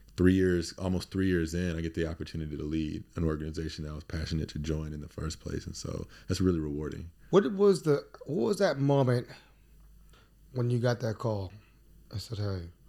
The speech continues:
Speaker 2: you got the job." Like, what, what emotions? T-, take us through those emotional moment, or if it was no emotion at all.
Speaker 1: Oh, l-,
Speaker 2: What,
Speaker 1: all
Speaker 2: what,
Speaker 1: the
Speaker 2: what, what,
Speaker 1: emotions.
Speaker 2: yeah, but what was the emotion like?
Speaker 1: All
Speaker 2: Just
Speaker 1: the emotions. I mean, even, even going into the process, there was so much of,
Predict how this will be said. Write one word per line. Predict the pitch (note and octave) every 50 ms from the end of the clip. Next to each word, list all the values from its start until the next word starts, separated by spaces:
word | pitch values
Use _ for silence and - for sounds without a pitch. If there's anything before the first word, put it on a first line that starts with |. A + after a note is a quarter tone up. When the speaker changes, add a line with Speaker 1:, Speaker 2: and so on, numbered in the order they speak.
| - - - _ _ - - - - - - - - - - -
Speaker 2:
you | - A2
got | A2 A2 G#2+
the | G2+ G2
job." | F#2 G#2 G2+ F#2 F2+ F2+ F2+ - - - - - - _ - - - - - - - - - - - - - -
Like, | C#3+ C3+ C3+ D3+ D3
what, | D3 D3+ F3+ F3+ - D#3+
what | C#3 D3 -
emotions? | - D3+ C#3 C#3+ D3 D3+ C#3 - C3+ A#2+
T-, | - - E3 D#3+ -
take | - E3+ E3+ F3
us | F3 -
through | F3+ F3
those | D#3 D3 C3
emotional | C3 A#2 B2 B2+ C3 B2+ - - B2 A#2
moment, | A#2 A#2+ A#2+ A#2 A#2+ B2
or | A#2 A2+ G#2+ G#2 - - - - -
if | C3+ B2
it | E3
was | D#3 E3 E3+ D3
no | E3 D#3+
emotion | D3+ D3 D3+ D3+ - - C3
at | C3
all. | C3+ C3+ A#2+ G#2 F#2+ F#2 F2 - -
Speaker 1:
Oh, | -
l-, | - G2+ F2 D2
Speaker 2:
What, | D2+ E2 F#2 - - - D#3+
Speaker 1:
all | D#3+
Speaker 2:
what, | D#3+ D#3 F#3+ G3
Speaker 1:
the | F#3+
Speaker 2:
what, | F3+
what, | G#3+ A3
Speaker 1:
emotions. | A2+ A2+ G3 G#3 G3 - - E3+ D#3+
Speaker 2:
yeah, | G3 F#3+ E3
but | E3+ E3+ E3
what | F3 G#3 G3+
was | G#3+ G3 E3
the | F3+
emotion | E3 E3+ E3+ E3+ - - D#3+ D#3
like? | D#3 D3+ C#3+ C3
Speaker 1:
All | A#2+
Speaker 2:
Just | C3 B2+ C#3+
Speaker 1:
the | C3+ B2
emotions. | A#2 A2 G#2+ G2 F#2 F2 - E2+ E2 D#2+ D#2 D#2 - -
I | - A2+
mean, | C3 C#3 D3
even, | E3 E3 F#3+ F3 D3+ B2+ -
even | C#3 D#3+ F3+ E3+ C#3+
going | C3+ B2+ B2+ B2+
into | B2 A2 -
the | A2 F2+
process, | - - - - A2+ G#2 G#2+ G2+ - - F2 D#2+ D2+ - - - -
there | F2 E2+ E2+ E2+ E2
was | D#2+ D#2+
so | - - G2 F#2+ F2+
much | F2 F2 F2 F2 - -
of, | E2+ D#2+ D#2+ D#2 D#2 D#2